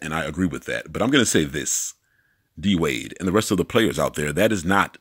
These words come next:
the end-all, be-all. If you haven't noticed, we are currently engaged in racial attacks and a racial war being waged against black people in America. It's being fought primarily through the police departments in this country with false arrests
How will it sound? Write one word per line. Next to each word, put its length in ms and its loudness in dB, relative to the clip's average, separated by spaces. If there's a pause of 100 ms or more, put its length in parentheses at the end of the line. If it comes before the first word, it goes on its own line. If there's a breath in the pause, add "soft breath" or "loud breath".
the 260 -8
end-all, 760 0 (360 soft breath)
be-all. 640 -4 (960)
If 100 -6
you 100 6
haven't 200 8
noticed, 260 2
we 140 2
are 160 2
currently 480 -2
engaged 640 -2 (420 loud breath)
in 260 -2
racial 360 2
attacks 520 0
and 140 -6
a 80 -4
racial 500 -2
war 420 0
being 260 -2
waged 320 -2
against 280 -6
black 260 -2
people 340 -4
in 80 -8
America. 560 -4 (1120)
It's 120 -8
being 180 4
fought 320 4
primarily 540 2
through 240 -2
the 80 -6
police 240 -4
departments 460 -6
in 60 -6
this 120 -8
country 280 0
with 140 -4
false 380 -2
arrests 480 -2